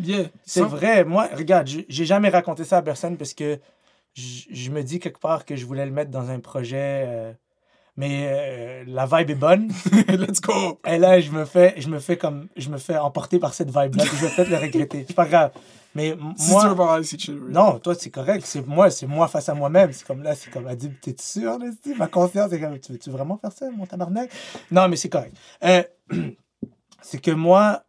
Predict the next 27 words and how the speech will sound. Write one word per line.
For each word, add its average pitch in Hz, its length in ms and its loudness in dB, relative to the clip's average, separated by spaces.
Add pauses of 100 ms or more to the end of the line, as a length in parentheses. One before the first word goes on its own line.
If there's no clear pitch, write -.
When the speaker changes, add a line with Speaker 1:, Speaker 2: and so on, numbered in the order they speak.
(440)
Speaker 2:
m-, 147 220 -10
m-, 143 360 -10
mon, 147 400 0 (500)
j'ai, 143 260 -8
ça 160 140 -4
m'a 160 100 0
pris 214 220 -4
quatre 196 300 0
ans 185 100 2
convaincre 156 420 -4
mes 143 100 -6
parents 143 260 -4
de 127 80 -12
jouer 131 140 -8
au 127 100 -6
hockey. 120 260 -16 (180)
Speaker 1:
Hmm. 170 260 -8 (360)
Speaker 2:
Quand 269 140 2
j'ai, 147 180 -14 (340)
j'ai, 135 220 -16
donc, 151 260 -8
j'ai 143 140 -8
commencé 147 360 -4
à, 151 240 4
à 139 200 -4
douze 135 340 -8
ans. 185 220 -4